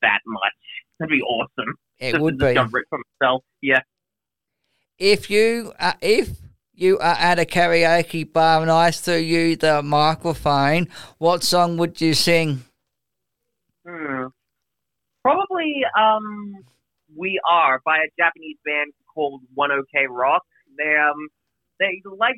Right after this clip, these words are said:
Speaker 1: to, um, in their lyrics, they like to emphasize it on, um, working together and, um, like, saying no to all the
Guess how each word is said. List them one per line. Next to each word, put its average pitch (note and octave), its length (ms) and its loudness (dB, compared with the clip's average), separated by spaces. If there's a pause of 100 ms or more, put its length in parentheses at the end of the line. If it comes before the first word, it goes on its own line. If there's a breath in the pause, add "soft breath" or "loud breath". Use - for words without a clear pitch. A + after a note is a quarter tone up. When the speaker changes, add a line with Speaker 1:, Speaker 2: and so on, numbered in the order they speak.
(140)
Speaker 1:
to, A3 140 -10
um, F#3 420 -6 (1040)
in G#3+ 120 -2
their G#3 160 0
lyrics, F#3 500 0 (120)
they F3+ 160 -4
like E3+ 200 0 (100)
to E3+ 60 -12 (540)
emphasize D#3+ 680 0
it D#3+ 200 -4
on, D3+ 300 0
um, D3 320 -2 (260)
working E3 380 -2
together C3+ 640 -2 (360)
and, D3 260 0
um, C#3+ 340 0 (1700)
like, D#3+ 260 -20 (420)
saying F3+ 360 -4
no D#3 260 -2
to D#3 160 -8
all D3 180 -2
the C#3 120 -2